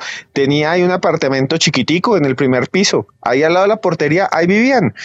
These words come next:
y en los locales también. Hoy uno no se imagina ir para un centro comercial a Atlanta y dice, "Uy, ahí duerme el vigilante, ahí vive", no, pero en ese tiempo sí, y vivían con la familia.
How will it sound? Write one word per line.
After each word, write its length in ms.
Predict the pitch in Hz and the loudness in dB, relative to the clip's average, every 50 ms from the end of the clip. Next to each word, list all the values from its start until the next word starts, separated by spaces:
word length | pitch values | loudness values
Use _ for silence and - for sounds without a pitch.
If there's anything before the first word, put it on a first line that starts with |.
| - - - - | -16 -16 -10 -6
y 140 | - 139 151 | -2 0 0
en 100 | 151 156 | 2 2
los 120 | 156 156 | 2 2
locales 400 | 151 151 - 165 151 156 190 - | 0 0 0 0 0 0 0 0
también. 460 | - 214 185 165 160 180 208 190 123 - | 0 0 0 2 2 2 2 0 -2 -4
Hoy 260 | - - 131 139 151 170 | -2 -2 0 2 2 2
uno 120 | 196 202 | 2 2
no 100 | 202 196 | 0 0
se 120 | 190 214 | 0 0
imagina 340 | 185 185 156 151 143 131 147 | 0 2 2 0 0 0 0
ir 100 | 165 - | -2 -2
para 320 | - 196 196 165 143 135 139 | 0 0 0 2 2 0 0
un 100 | 147 160 | 0 0
centro 280 | - 170 160 165 175 | 0 0 0 -2 -2
comercial 460 | - 180 156 135 117 107 - 139 131 | -2 -2 0 0 0 0 0 2 2
a 120 | 139 151 156 | 2 2 0
Atlanta 340 | 147 139 139 117 113 127 143 | 0 0 0 0 0 0 0
y 20 | |
dice, 100 | 139 175 | 0 2
"Uy, 240 | 165 196 254 247 247 | 2 2 2 2 2
ahí 120 | 196 165 151 | 2 2 2
duerme 280 | 165 185 180 180 190 | 2 2 2 2 2
el 60 | 190 | 2
vigilante, 580 | 180 196 185 156 120 120 123 135 - 165 143 - - - | 2 2 2 2 2 2 0 0 0 -2 -4 -4 -4 -2
ahí 120 | 123 127 | -2 -2
vive", 280 | 131 147 143 131 110 104 | 0 0 0 2 2 2
no, 240 | 123 127 113 - - - - - - - - | 0 0 -2 -4 -8 -14 -20 -20 -20 -8 -2
pero 140 | 127 135 135 | -2 0 0
en 100 | 131 127 | 0 0
ese 140 | 127 160 | -2 -2
tiempo 340 | 156 170 156 156 151 151 165 | -2 -2 -2 0 0 0 0
sí, 220 | 185 240 240 - - - - - - - - | 0 0 0 -2 -4 -8 -20 -20 -18 -10 -4
y 120 | - 135 143 | -2 0 2
vivían 380 | 143 131 135 143 156 165 208 | 2 2 2 2 2 2 0
con 280 | 226 - 233 190 175 170 | 0 0 0 2 2 2
la 100 | 160 143 | 0 0
familia. 720 | - 131 107 107 127 175 247 294 254 156 104 78 71 - | -2 -2 -2 0 0 2 2 2 2 2 0 -2 -4 -6